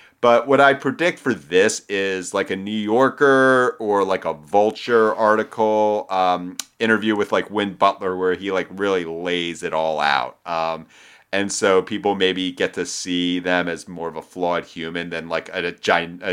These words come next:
an enormous <laughs> hypocrite. Um, but yeah, I think the timing, it, like, we're seeing it kinda soft launched already.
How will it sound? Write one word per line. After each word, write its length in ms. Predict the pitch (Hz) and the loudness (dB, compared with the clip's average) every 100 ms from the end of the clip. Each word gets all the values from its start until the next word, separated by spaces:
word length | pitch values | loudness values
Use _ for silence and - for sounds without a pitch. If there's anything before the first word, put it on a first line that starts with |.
| 92 | -6
an 80 | 98 | -8
enormous 800 | 92 90 87 87 87 - 190 - | -8 -8 -6 -6 -4 -2 0 -2
<laughs> 100 | - | -2
hypocrite. 720 | 90 101 98 - 110 107 - _ - - - - | -4 -2 -6 0 2 2 0 _ -20 -20 -12 0
Um, 420 | 117 113 117 117 _ - | 4 6 4 0 _ 4
but 380 | 127 127 - _ _ _ - _ _ | 4 4 0 _ _ _ -20 _ _
yeah, 140 | 117 98 | 2 4
I 100 | 117 | 2
think 240 | - 202 | 2 -2
the 80 | 160 | -2
timing, 720 | - - 107 107 101 95 95 - | -4 2 4 4 2 0 -2 -6
it, 160 | 101 - | -6 0
like, 220 | 127 - | 0 0
we're 120 | 143 | -2
seeing 560 | 135 - - 147 139 123 | -4 -6 -6 2 4 4
it 160 | 113 - | 2 0
kinda 240 | 113 95 | -2 0
soft 440 | - 95 87 87 | -2 0 0 0
launched 440 | 98 95 92 85 - | 0 0 0 -2 -8
already. 840 | 85 85 78 73 76 107 135 147 | -6 -6 -6 -6 -6 -4 -6 -8